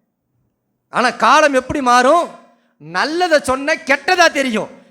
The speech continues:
கெட்டதை சொன்ன நல்லதா தெரியும், கெட்ட செயல்கள் எல்லாம் நல்லதாக தெரியும், நல்ல செயல்கள் எல்லாம் கெட்டதாக தெரியும். அப்படிப்பட்ட ஒரு காலம் வரும் என்றும் ஸல்லல்லாஹு அலைஹி வஸல்லம் சொன்னார். அப்போ நம்முடைய வாலிபர்களை, நம்முடைய பிள்ளைகளை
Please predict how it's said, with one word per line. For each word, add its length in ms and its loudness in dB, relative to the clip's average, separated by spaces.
கெட்டதை 320 0
சொன்ன 300 0
நல்லதா 400 4
தெரியும், 400 -4
கெட்ட 360 -4
செயல்கள் 360 0
எல்லாம் 340 2
நல்லதாக 580 2
தெரியும், 420 -2
நல்ல 320 -2
செயல்கள் 380 -6
எல்லாம் 260 0
கெட்டதாக 600 0
தெரியும். 320 -4
அப்படிப்பட்ட 580 0
ஒரு 120 0
காலம் 280 2
வரும் 200 2
என்றும் 240 -6
ஸல்லல்லாஹு 440 -2
அலைஹி 220 -8
வஸல்லம் 340 -16
சொன்னார். 240 -20
அப்போ 420 -4
நம்முடைய 340 -6
வாலிபர்களை, 800 -6
நம்முடைய 680 -8
பிள்ளைகளை 840 -2